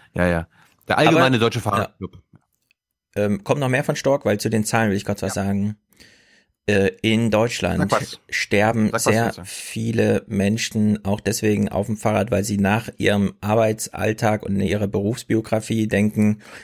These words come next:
Speaker 2: „Ich steig jetzt mal um aufs Fahrrad, ich hab's ja nicht mehr so eilig. Ach, es gibt E-Bikes, geil. Ich bin zwar das Leben lang nicht Fahrrad gefahren, aber jetzt fahre ich die ganze Zeit fünfundzwanzig.“ Und dann sind Bordsteinkanten tödlich. Also die älteren Semester auf neuen E-Bikes sind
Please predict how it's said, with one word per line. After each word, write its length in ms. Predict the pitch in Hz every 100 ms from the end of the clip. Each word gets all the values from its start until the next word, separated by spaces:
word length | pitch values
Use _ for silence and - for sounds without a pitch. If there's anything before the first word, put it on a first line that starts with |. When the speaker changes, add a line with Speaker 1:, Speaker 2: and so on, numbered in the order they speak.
| _
Speaker 2:
„Ich 160 | 120 113
steig 200 | 120 135
jetzt 120 | 123
mal 80 | 113
um 120 | 117
aufs 160 | 98 -
Fahrrad, 260 | 131 151
ich 100 | 120
hab's 140 | 120 -
ja 60 |
nicht 120 | 107 117
mehr 100 | 107
so 140 | -
eilig. 400 | 104 131 135 - -
Ach, 100 | 101
es 140 | -
gibt 200 | 101 -
E-Bikes, 520 | 107 - 143 - -
geil. 200 | - 120 -
Ich 100 | -
bin 80 |
zwar 120 | 104 95
das 100 | 101
Leben 160 | -
lang 100 | 95
nicht 140 | 101 113
Fahrrad 200 | 131 -
gefahren, 240 | - 110
aber 100 | 104
jetzt 120 | 101
fahre 140 | 107 107
ich 60 |
die 120 | -
ganze 220 | 143 165 196
Zeit 220 | 175 170
fünfundzwanzig.“ 760 | 165 156 - 147 147 117 196 - - - - -
Und 160 | - 107
dann 140 | 107
sind 240 | 113 123 -
Bordsteinkanten 920 | 131 - 127 120 120 113 117 113 -
tödlich. 540 | 139 143 85 - -
Also 240 | 98 104
die 380 | 98 104 101 107 - _ _ _ _
älteren 400 | - 135 151 143
Semester 680 | 135 123 113 - 131 131 131 -
auf 240 | 107 -
neuen 240 | 110 117
E-Bikes 680 | - 123 92 87 95 - - _ -
sind 440 | 107 104 107 -